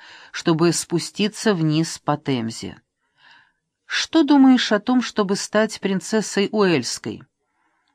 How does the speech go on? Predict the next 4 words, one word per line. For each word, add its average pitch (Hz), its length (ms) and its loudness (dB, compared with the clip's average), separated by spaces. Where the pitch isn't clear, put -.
«По 147 120 -4
правде 175 360 -2
сказать, 160 600 -4
государь, 147 680 -6